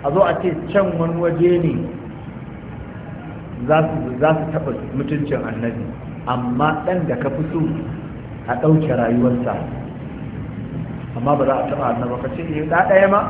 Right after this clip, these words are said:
a iya dai gabaki ɗaya a haɗa da iyaye, ni ma za a haɗa da ni a haɗa."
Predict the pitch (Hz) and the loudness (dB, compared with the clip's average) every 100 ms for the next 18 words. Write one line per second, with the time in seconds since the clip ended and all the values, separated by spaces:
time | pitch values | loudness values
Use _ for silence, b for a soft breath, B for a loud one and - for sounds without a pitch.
0 | - 151 202 160 165 151 120 123 120 - | -2 -2 0 0 0 0 0 0 -2 -6
1 | - 165 165 147 175 160 131 - 156 135 | 4 6 6 4 6 6 4 4 6 6
2 | 135 139 165 170 170 175 156 156 139 120 | 6 4 2 2 2 6 6 6 6 6
3 | 120 120 123 120 | 2 2 0 0